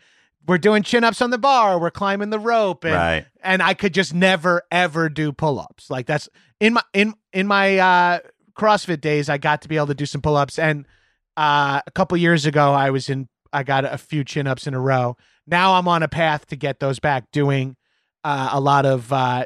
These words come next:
Speaker 1: accessory work and, uh, the banded work. And I think, funny you chose pull-ups because, yes, that's a great fucking workout on your pull day, 'cause it's, like, your whole upper back, your,
Speaker 2: Yeah.
Speaker 1: your lats, your rhomboids, your traps, your biceps, your forearms, your grip,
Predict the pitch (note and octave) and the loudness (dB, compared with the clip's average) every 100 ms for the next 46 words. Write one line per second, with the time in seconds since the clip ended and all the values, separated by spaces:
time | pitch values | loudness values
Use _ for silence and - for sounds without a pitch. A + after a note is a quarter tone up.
0 | - C#3+ - F3 - D#3 C#3+ C#3+ C#3 - | -6 -6 0 -2 0 0 2 4 2 -2
1 | - D3 C#3+ C#3 C3 C#3 B2+ B2+ B2 C#3 | -6 -4 -4 -6 -4 0 0 -2 -4 -2
2 | C3+ B2+ A#2+ A#2+ A#2 G#2+ _ _ _ _ | -2 -4 -6 -6 -6 -8 _ _ _ _
3 | _ - F3 E3+ - E3 D#3 - G#3+ A#3 | _ -2 0 0 0 0 -2 0 0 2
4 | G#3+ - _ _ _ _ _ _ _ _ | -2 -14 _ _ _ _ _ _ _ _
5 | _ _ _ A#3 C4+ C4+ A3 A#3+ G#3+ - | _ _ _ 2 2 0 -2 0 0 0
6 | F#3+ C#3+ - E3 E3+ C#3+ C3 F3 G3 - | -2 -2 -4 -8 -6 -8 -2 2 2 -2
7 | - _ _ _ F#3+ A#3+ A3 C3+ C#3 D3 | -16 _ _ _ -2 0 -4 -2 -2 2
8 | G3 G3+ - - F3 E3 D3+ D#3+ D3 C#3 | 2 0 -4 -2 -2 -2 -2 -2 0 -2
9 | C3+ C3+ B2+ - D3 B2 A2 A#2 C#3+ C3+ | -2 -4 -6 -4 -4 -4 -8 -8 -6 -6
10 | C#3 D3+ C3+ C#3+ F3 E3+ D#3+ D#3+ C#3 D3+ | -2 -4 -2 0 2 2 2 -2 0 0
11 | D3+ C#3+ C#3+ C3 C3 E2+ D#2 D2 D3 D3+ | 0 -2 -6 -8 -4 -2 0 0 0 0
12 | D#3 D#3+ D#3 - - - C#3+ C3+ C3+ C3+ | 2 4 2 0 -10 -6 -2 0 0 2
13 | D3 D3 D3+ D3 C3+ C3 - D3 C#3+ C#3 | 2 2 0 -2 -4 -8 -4 -2 0 -2
14 | - F3 C#3 C3 B2+ C3 - C#3+ C#3+ D#3 | -10 -6 -4 -2 -4 -4 0 2 2 0
15 | C#3 - B2+ D3+ D3 C#3+ C#3+ B2+ A2+ C#3 | -2 -4 -4 0 0 0 -4 -8 -6 0
16 | C#3+ C#3+ | 0 0